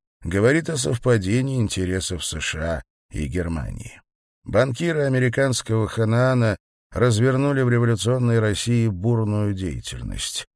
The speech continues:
В Петрограде открылось отделение National City Bank, а в Нью-Йорке отделение Русско-Азиатского банка.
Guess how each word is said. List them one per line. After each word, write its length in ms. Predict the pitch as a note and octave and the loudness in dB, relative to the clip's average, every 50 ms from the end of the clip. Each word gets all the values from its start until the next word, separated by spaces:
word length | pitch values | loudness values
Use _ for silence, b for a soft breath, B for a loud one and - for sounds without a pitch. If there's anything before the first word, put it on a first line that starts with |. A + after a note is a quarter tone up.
| _ _ _ | _ _ _
В 140 | - - - | -14 -6 -2
Петрограде 760 | G2+ G2+ - G2 F#2+ F#2+ E2 E2+ F#2 A#2 B2+ B2 G#2+ G#2+ | -2 0 2 2 0 2 2 2 4 4 4 4 4 2
открылось 560 | G2+ F2+ - - F#2+ A#2 A#2+ A#2 A2 - - G2+ | 0 0 -2 -2 0 2 2 2 0 0 0 -2
отделение 600 | G2 F2+ F2 F#2+ G2+ A2+ A#2 A#2 A2 A2+ A2 G#2 | -2 -2 -2 -2 0 0 2 2 2 2 2 0
National 540 | G2 G2 A2 A2+ G#2 - - G2 G#2 G#2 | 0 2 0 0 0 -2 -4 -4 -4 -2
City 400 | G2 - - G#2+ G#2 - - A2+ | -4 -4 -4 -4 -4 -4 -4 -4
Bank, 480 | G#2+ G#2+ A#2 A2+ F#2+ D2 C2 - - - - _ _ _ _ _ _ _ _ _ | -2 0 0 0 0 -2 -6 -8 -12 -14 -14 _ _ _ _ _ _ _ _ _
а 180 | - F#2+ G#2 | 2 2 2
в 60 | G2 | 4
Нью-Йорке 600 | G2+ G2+ G2 F#2+ F#2+ B2 C#3+ D#3 D3+ B2 B2+ A#2+ | 2 2 2 2 2 2 2 2 0 0 2 2
отделение 560 | G#2 F#2 F2 F#2+ F#2 F2+ G2+ A#2+ C3 C#3 C3+ B2+ | 2 2 2 -2 0 2 2 2 2 4 2 2
Русско-Азиатского 1120 | A2+ G#2+ G2 G2+ - - A#2+ A#2 A#2+ A#2 A#2+ B2 G2 D#2+ C#2+ - - - F#2+ G2 A2 A2+ | 2 2 0 -2 -4 -2 0 2 2 2 2 2 2 0 -2 -4 -6 -6 -2 -2 0 -2
банка. 420 | F#2 D#2 A1+ G#1+ - - - - | -2 -4 -8 -8 -8 -10 -12 -16